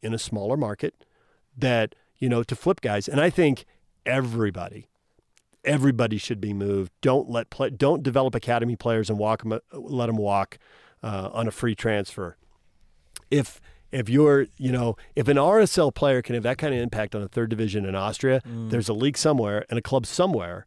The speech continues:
Speaker 1: who wants that American athlete
Speaker 2: Sure.
Speaker 1: if he's, if he's highly skilled. You know, the whole argument that soccer will be big in this country when the best athletes play. No, the U S doesn't lose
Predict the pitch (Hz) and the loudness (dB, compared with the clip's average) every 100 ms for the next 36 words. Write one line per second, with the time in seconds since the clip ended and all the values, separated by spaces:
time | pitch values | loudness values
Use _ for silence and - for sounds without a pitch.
0 | _ _ _ _ - - 135 117 104 _ | _ _ _ _ -6 0 2 0 -6 _
1 | - 120 120 120 117 - 113 110 113 110 | -14 -2 0 0 -2 -4 -2 -2 -2 -4
2 | - 104 104 110 110 110 113 113 165 - | -4 -8 -8 -4 -4 -2 -6 -2 2 4
3 | 170 - _ _ - 175 175 147 151 131 | 2 0 _ _ -2 0 0 2 2 0
4 | - - 147 92 - - _ _ - 117 | -2 0 0 0 -12 -20 _ _ -6 -2
5 | 117 - 151 147 127 131 131 104 98 120 | -2 -2 2 2 2 0 -2 -4 -4 -2
6 | 117 123 110 95 95 107 123 120 - 123 | -2 -2 -4 -6 -4 -2 -2 -2 -2 -2
7 | 143 123 98 92 113 107 113 120 147 - | -2 -4 -4 -6 -6 -4 -6 -4 -8 -6
8 | 151 156 165 - _ - 208 233 247 - | -4 -2 -2 -8 _ -2 0 2 2 0
9 | _ _ _ - 156 208 233 - 160 180 | _ _ _ -4 2 4 4 2 2 2
10 | 160 - 131 151 135 113 110 - | 2 -2 2 4 4 2 -4 -8